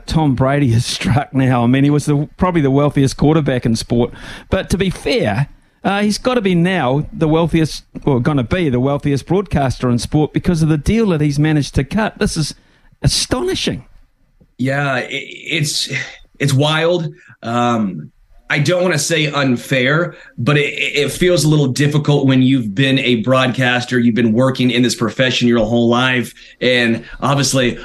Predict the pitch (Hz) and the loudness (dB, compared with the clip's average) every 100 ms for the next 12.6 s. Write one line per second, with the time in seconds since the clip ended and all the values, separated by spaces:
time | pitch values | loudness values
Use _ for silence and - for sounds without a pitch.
0 | - 123 143 143 139 143 139 135 131 135 | -6 -2 0 0 0 0 0 2 0 0
1 | 123 113 - - 117 123 135 139 127 139 | 0 -2 -4 -6 -2 0 0 0 0 0
2 | 139 139 139 131 123 135 131 131 127 123 | 2 2 0 0 0 0 2 2 2 2
3 | 107 123 135 143 131 131 123 123 127 127 | 2 0 2 2 2 4 4 2 2 2
4 | 120 131 135 123 131 131 117 120 110 - | 2 2 2 2 2 2 2 2 0 0
5 | 156 143 117 123 113 - - - - 165 | 2 2 2 2 0 -4 -12 -4 0 0
6 | 139 - 156 147 131 123 123 92 147 165 | 0 -2 0 2 2 2 0 -2 -2 -2
7 | 151 170 120 135 180 180 - 185 175 147 | -2 -2 -2 0 2 0 0 0 0 0
8 | 170 151 147 135 123 117 139 123 117 104 | -2 0 2 2 2 2 2 2 0 0
9 | 131 139 123 - 131 131 117 95 139 139 | -2 0 -2 -2 0 0 -2 -2 0 0
10 | - 117 98 - - - 113 - 117 139 | 2 0 -2 -4 -12 -6 -4 -2 0 0
11 | 135 117 135 131 - 113 107 120 107 110 | 0 0 -2 -2 -2 -4 -2 -4 0 0
12 | 98 120 147 143 131 | 0 0 0 0 0